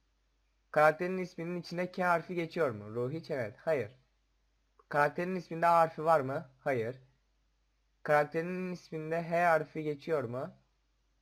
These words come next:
Evet. Karakterin adı R ile mi başlıyor? Evet. De bildi kesin bak. Al işte ya. <laughs> Of.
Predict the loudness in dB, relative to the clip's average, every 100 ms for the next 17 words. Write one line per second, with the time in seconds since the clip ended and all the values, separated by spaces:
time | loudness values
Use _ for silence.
0 | _ _ _ _ _ _ _ _ -4 -2
1 | 0 -2 -4 -10 _ _ 0 4 4 2
2 | -2 -4 -4 -2 -2 -2 -2 -4 -6 -4
3 | -6 -2 -2 0 -2 -8 _ _ _ 4
4 | 4 2 0 0 0 0 8 8 8 2
5 | 0 0 0 -4 0 4 4 4 8 12
6 | 12 12 12 12 10 -10 -14